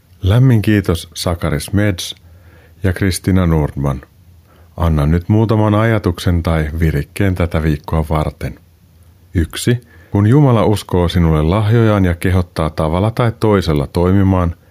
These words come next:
niin kiitä ja ala käyttää saamiasi lahjoja sen mukaan, mitä ymmärrät oikeaksi tai jo osaat. Kaksi. Kristiina Nordman sanoi L kymppi T:tä hymyileväksi elämäntavaksi.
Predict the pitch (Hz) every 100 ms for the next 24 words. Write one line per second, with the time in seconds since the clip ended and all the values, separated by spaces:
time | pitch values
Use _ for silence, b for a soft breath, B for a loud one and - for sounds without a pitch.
0 | b b 87 73 71 80 76 76 113 b
1 | b b 98 92 107 - 143 127 - 98
2 | 87 104 90 85 73 - 78 104 92 95
3 | 85 82 b b b - - 82 78 87
4 | 107 - 123 123 120 127 127 120 104 92
5 | - 120 101 98 87 - - 80 - -
6 | 90 85 73 90 82 85 113 - 62 -
7 | - _ _ _ _ _ - - _ b
8 | b b - 80 - - 123 120 b b
9 | b b b b b - 147 - - 131
10 | 127 127 120 104 101 92 98 87 78 95
11 | 87 87 73 - 80 98 90 85 78 120
12 | 101 87 76 73 - 80 85 76 73 67
13 | 73 69 69 - -